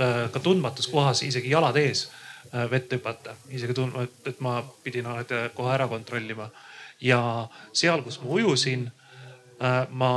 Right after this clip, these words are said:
noh, seal, kus ma vette hüppasin, ma ujusin seal ja ma tulin sellest kohast välja, kuhu ma et-, vette hüppasin. Et,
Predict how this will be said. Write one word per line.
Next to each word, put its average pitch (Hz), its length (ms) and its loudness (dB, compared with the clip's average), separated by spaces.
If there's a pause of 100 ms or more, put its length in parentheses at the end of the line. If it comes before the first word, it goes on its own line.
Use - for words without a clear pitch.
(260)
noh, 143 120 -2 (280)
seal, 151 200 4
kus 123 120 -6
ma 135 100 -2
vette 156 220 4
hüppasin, 123 360 -4 (300)
ma 175 120 6
ujusin 123 320 4
seal 113 260 -4
ja 135 100 -2
ma 131 100 0
tulin 143 200 2
sellest 139 300 0
kohast 151 300 2
välja, 147 260 2
kuhu 123 180 0
ma 135 140 -2
et-, - 140 -18
vette 143 280 0
hüppasin. 113 320 -8
Et, - 160 -18